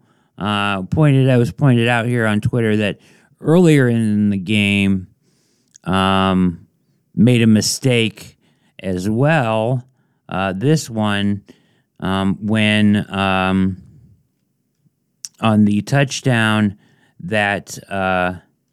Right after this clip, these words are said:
the Jets scored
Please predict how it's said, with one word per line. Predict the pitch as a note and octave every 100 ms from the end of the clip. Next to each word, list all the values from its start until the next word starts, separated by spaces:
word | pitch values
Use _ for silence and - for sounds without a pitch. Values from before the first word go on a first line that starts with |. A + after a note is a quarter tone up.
| _ _ _ _ _ _ _ _ _ _ _ _ _
the | G#2 G2
Jets | A#2 B2 A#2
scored | - - C3 B2 A2 G#2+ G#2